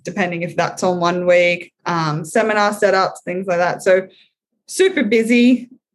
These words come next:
type of training. A lot of people think you just train your dogs and then that's it, but you've got to make sure that you have a plan figured out for that dog. So different, um, training packages that we have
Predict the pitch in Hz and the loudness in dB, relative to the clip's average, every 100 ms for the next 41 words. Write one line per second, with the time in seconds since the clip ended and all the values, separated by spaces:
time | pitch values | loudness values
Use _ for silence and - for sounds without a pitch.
0 | - - 202 208 214 214 247 233 254 226 | -14 -4 -2 -2 -6 -2 0 2 2 2
1 | 214 226 233 202 208 208 196 - - 214 | 2 0 0 -2 -2 -4 -6 -8 -8 -6
2 | 185 - 196 190 190 185 180 180 185 180 | -6 -4 -2 -2 0 2 2 0 -4 -2
3 | 180 - - 208 208 - 202 170 - _ | -4 -4 0 2 0 -2 -4 -4 -6 _
4 | _ _ - 208 220 208 202 190 - 190 | _ _ -8 -2 0 2 0 -2 -2 -2
5 | 180 190 185 170 165 190 180 185 180 185 | -2 -4 -6 -8 -8 -2 2 2 0 -4
6 | 185 _ _ - 190 180 180 160 - 185 | -8 _ _ -4 0 2 2 -2 0 2
7 | 185 - - 185 190 196 185 180 190 208 | 2 -2 0 2 2 0 0 0 0 -2
8 | 208 185 170 - 165 156 151 156 185 - | 0 -4 -4 -6 -4 -2 -4 -6 -8 -4
9 | 202 190 190 190 170 180 185 175 - 151 | -2 -2 -2 -4 -6 -6 -6 -6 -4 -4
10 | 165 170 160 170 165 | -2 -4 -2 0 -2